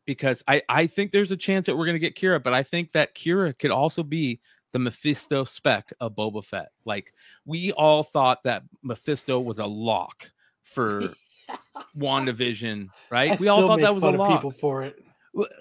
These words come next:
Speaker 1: I don't, because it, it was a good, it was a good bet at the beginning of that series. That was a great bet to p-, throw down. Yeah, it didn't turn into something, but it was, like, almost a lock when that series started. There wasn't a single one of us that I can remember that did, that said,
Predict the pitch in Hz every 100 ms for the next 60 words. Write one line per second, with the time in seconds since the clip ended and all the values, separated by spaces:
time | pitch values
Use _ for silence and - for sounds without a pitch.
0 | - 151 233 220 233 190 196 180 - 196
1 | - - - 202 196 208 220 165 - 160
2 | 165 156 - _ 175 190 185 170 220 160
3 | 185 285 - - 165 175 160 147 220 262
4 | 247 233 175 - 269 302 196 190 156 233
5 | 208 131 131 165 160 147 190 247 - -
6 | - 156 147 147 151 233 104 101 147 180
7 | 156 156 123 - 156 170 220 - 147 135
8 | 147 - - _ 143 185 294 220 170 151
9 | 170 190 - 139 120 127 127 101 120 120
10 | 120 - 135 120 - 117 104 113 165 170
11 | 147 117 - 202 202 185 170 147 143 139
12 | 139 135 135 123 120 107 139 - 127 -
13 | 117 107